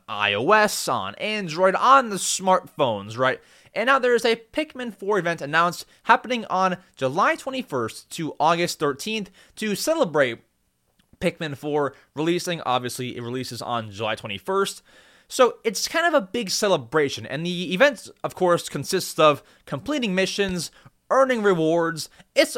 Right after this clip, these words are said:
overall a celebration. Like, hey, you know, here's an event, you can earn these things. Pikmin four release, good promotion, and a good celebration. That'll,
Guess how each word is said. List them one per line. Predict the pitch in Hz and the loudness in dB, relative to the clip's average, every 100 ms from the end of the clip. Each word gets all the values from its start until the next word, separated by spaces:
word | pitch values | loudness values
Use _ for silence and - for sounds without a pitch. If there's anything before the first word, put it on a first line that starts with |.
| - | -4
overall | 302 339 277 233 214 226 - | -2 0 4 4 6 4 2
a | 214 | -2
celebration. | - 214 226 226 294 240 - 156 | 0 2 2 0 0 0 -2 -2
Like, | - | 0
hey, | 254 262 185 | 2 4 4
you | 180 | 4
know, | 190 127 - _ | 4 2 -4 _
here's | 254 254 226 | 4 6 8
an | 214 | 6
event, | 226 185 226 196 | 2 2 0 -2
you | 170 | -8
can | 175 175 | -6 -2
earn | 196 220 190 | 0 2 0
these | 220 196 | -2 -4
things. | - 220 214 196 - _ _ _ _ - _ _ _ _ _ - | -4 -2 -2 -6 -8 _ _ _ _ -20 _ _ _ _ _ -4
Pikmin | - 185 180 175 | -2 0 -2 0
four | 202 202 | 2 2
release, | 160 170 180 - - - 156 | 2 2 2 0 -6 -12 -4
good | 285 247 | -2 -2
promotion, | - 208 190 180 202 190 185 _ | -2 2 4 2 0 -4 -8 _
and | - 160 | -6 -4
a | |
good | 135 156 | -2 -4
celebration. | - 170 135 110 131 113 - 107 | -2 0 0 2 0 0 -4 -2
That'll, | 160 220 196 | 2 2 0